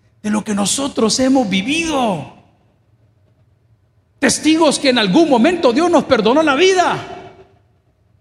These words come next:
Testigos que en algún momento, cuando nuestra presión arterial estaba a reventar, Él nos sanó. Testigos que cuando nos dijeron en el hospital, "Señor, lo que usted tiene son unos pólipos", y esos pólipos desaparecieron.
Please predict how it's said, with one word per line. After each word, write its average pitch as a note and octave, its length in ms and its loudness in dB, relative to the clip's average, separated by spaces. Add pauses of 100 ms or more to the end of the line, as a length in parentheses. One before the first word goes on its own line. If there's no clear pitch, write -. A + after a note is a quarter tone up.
(260)
Testigos E4+ 480 2
que D4+ 60 0
en B3+ 80 2
algún B3 240 2
momento, D#4+ 420 2
cuando C4+ 240 2
nuestra B3 320 0
presión E4 380 0
arterial D#4 360 2
estaba D#4+ 300 0
a D4 60 2
reventar, C4+ 600 0
Él D4+ 160 2
nos F4 200 2
sanó. E4+ 600 0 (1600)
Testigos D#4 480 0
que D4+ 140 -4
cuando C4+ 260 2
nos B3+ 120 2
dijeron D#4+ 380 0
en D4+ 40 4
el C#4 80 2
hospital, B3+ 480 0
"Señor, C#4+ 340 0
lo B3+ 80 2
que A3+ 100 0
usted D4 220 0
tiene D4+ 220 0
son D4 180 -2
unos C4 200 2
pólipos", C#4 680 2 (220)
y C4+ 60 2
esos D4+ 240 -2
pólipos D#4 360 2
desaparecieron. A#3+ 840 -2